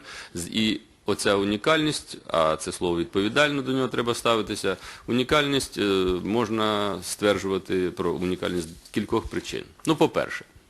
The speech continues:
у нас в Києві ніколи не було такого фестивалю.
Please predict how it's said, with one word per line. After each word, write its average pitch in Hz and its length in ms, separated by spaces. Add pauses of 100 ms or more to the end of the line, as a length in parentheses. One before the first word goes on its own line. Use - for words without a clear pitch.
(1080)
у 139 140
нас 131 280
в - 60
Києві 170 440
ніколи 123 640
не 107 140
було 92 300
такого 92 400
фестивалю. - 520